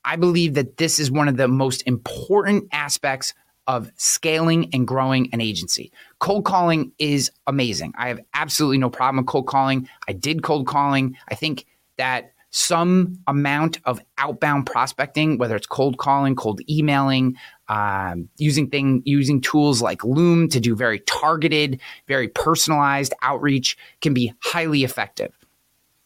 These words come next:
And on a one-to-one basis, like producer by producer, these method-, these methods can generate real revenue and, and real wealth for us over time.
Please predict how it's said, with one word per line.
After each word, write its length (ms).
And 140
on 80
a 60
one-to-one 520
basis, 500
like 220
producer 380
by 160
producer, 560
these 260
method-, 400
these 380
methods 480
can 380
generate 360
real 220
revenue 480
and, 500
and 160
real 160
wealth 240
for 160
us 240
over 160
time. 320